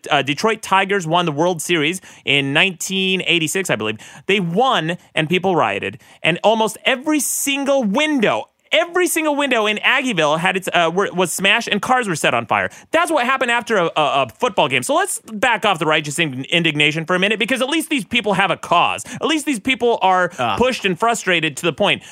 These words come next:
Speaker 1: Now, I wanna hear, Dick, what is your solution?
Speaker 2: That, what you just said frustrates me even more than that. It, it, it's not,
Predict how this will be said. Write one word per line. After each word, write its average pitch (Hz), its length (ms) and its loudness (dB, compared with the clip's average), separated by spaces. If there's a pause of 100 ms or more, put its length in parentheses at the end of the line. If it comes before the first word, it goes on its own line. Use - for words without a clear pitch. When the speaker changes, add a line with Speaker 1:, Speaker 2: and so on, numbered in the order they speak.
(120)
Speaker 1:
Now, 220 180 2
I 220 120 0
wanna 247 220 0
hear, 190 240 0
Dick, 117 260 -2
what 190 300 0
is 196 160 -2
your 170 80 0
solution? 175 340 2
Speaker 2:
That, 180 60 0
what 208 100 4
you 190 80 0
just 165 160 -2
said 160 220 -2
frustrates 151 420 0
me 135 160 0
even 127 160 0
more 127 480 2
than 139 160 -2
that. 127 220 -2
It, 120 160 -6
it, 165 480 -10
it's 185 160 -2
not, 208 180 2